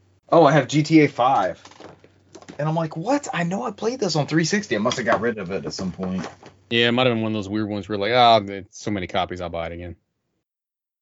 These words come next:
Speaker 2: But,
Speaker 1: Eight gig,
Speaker 2: uh,
Speaker 1: eight gig install for G T A five for three sixty with two discs.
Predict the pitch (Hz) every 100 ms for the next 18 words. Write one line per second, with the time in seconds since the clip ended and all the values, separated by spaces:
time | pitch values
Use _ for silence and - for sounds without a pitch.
0 | _ _ _ _ _ - - 120 123 117
1 | 127 113 117 - 147 147 143 131 127 -
2 | 107 101 101 107 101 101 98 101 101 95
3 | 92 - 95 101 95 95 92 113 101 117
4 | 107 98 - -